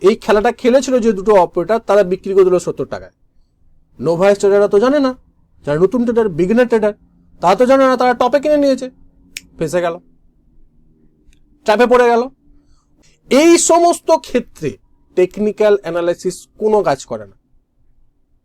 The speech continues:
কিচ্ছু কাজ করে না। এটা কিন্তু মাথার মধ্যে রাখতে হবে। আমি সবসময় এই কথাটা বলি যে এই যে pump and dump যেগুলো করে না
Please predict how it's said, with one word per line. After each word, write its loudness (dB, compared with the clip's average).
কিচ্ছু -4
কাজ 0
করে -4
না। -20
এটা 0
কিন্তু 0
মাথার -2
মধ্যে -2
রাখতে -4
হবে। -2
আমি -2
সবসময় -2
এই 4
কথাটা 0
বলি -6
যে -4
এই 2
যে -2
pump 0
and -2
dump -2
যেগুলো -2
করে -2
না -4